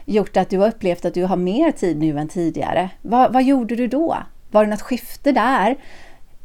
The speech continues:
Vad hände hos dig? Hör gärna av dig oavsett. Hör gärna av dig om du har någon idé på vad du skulle vilja höra mer om i den här podden.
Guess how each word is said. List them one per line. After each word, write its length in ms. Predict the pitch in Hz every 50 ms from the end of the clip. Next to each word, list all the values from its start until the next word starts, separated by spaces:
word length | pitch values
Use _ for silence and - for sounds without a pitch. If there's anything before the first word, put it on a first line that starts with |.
| - - - - - - - - - - - -
Vad 100 | 196 196
hände 260 | 226 220 196 180 185
hos 160 | 185 180 -
dig? 460 | - 226 254 320 302 180 107 - 202 - - - - - - - - - - - - - - - - - - - - - - - - - - - - -
Hör 240 | - 277 294 311
gärna 280 | 302 294 269 247 233 208
av 200 | 190 175 165 160
dig 140 | 175 175 -
oavsett. 480 | 180 156 160 - - 190 190 - -
Hör 140 | - - 226
gärna 240 | 226 220 214 208 208
av 280 | 202 202 190 185 180 175
dig 260 | 185 180 175 180 - -
om 260 | 190 175 180 175 165
du 400 | 160 - 170 170 170 170 160 - -
har 280 | - 185 175 165 160
någon 160 | 160 156 151
idé 220 | 151 151 156 156 156
på 120 | - -
vad 100 | 156 151
du 80 | 151 156
skulle 240 | - - 220 202 156
vilja 200 | 175 160 156 160
höra 440 | 165 175 170 160 160 160 160 160 175
mer 380 | 190 170 180 196 220 233 247 254
om 160 | 262 254 254
i 20 |
den 80 | 247 240
här 60 | 247
podden. 520 | 226 - 240 220 208 202 220 233 285 285